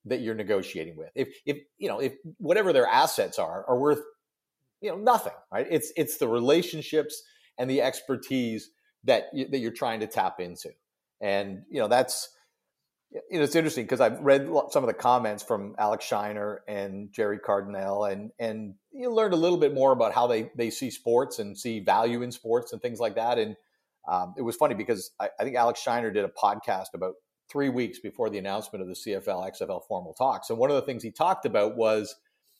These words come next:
that the thing that hadn't been proven in spring football was, was there a market? Were people interested?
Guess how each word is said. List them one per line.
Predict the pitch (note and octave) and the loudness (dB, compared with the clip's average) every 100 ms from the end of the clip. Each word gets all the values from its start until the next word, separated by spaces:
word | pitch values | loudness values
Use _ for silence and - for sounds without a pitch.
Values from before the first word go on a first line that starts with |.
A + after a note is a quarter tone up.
| - - | -6 -4
that | G#2+ | -2
the | |
thing | A2+ E3 E3 | 0 0 2
that | D#3+ - - _ _ _ | -2 -6 -12 _ _ _
hadn't | - D3+ E3+ F#3 | -8 -4 -4 -2
been | D#3 | -4
proven | C3+ C#3+ C#3 B2 A2 | -4 -4 -2 -4 -6
in | A2+ | -8
spring | - B2 | -4 -4
football | A2+ A#2+ - G2 G2 | 0 0 2 2 2
was, | G2 F#2 | 0 -4
was | - B2+ C3 | 2 2 4
there | C3 | 2
a | A#2 | 4
market? | A2+ A#2+ G#2+ F#2+ | 4 4 2 -4
Were | A#2 B2 | -4 -4
people | B2+ G#2 F#2 | -6 -6 -6
interested? | A#2 A#2+ A#2 - - | -6 -8 -10 -12 -16